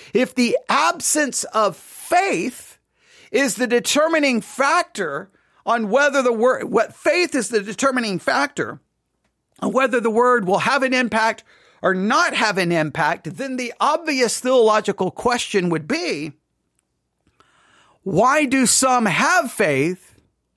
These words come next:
and why do some not have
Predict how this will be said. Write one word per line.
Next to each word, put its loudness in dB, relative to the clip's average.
and 0
why 2
do -2
some 0
not 0
have -4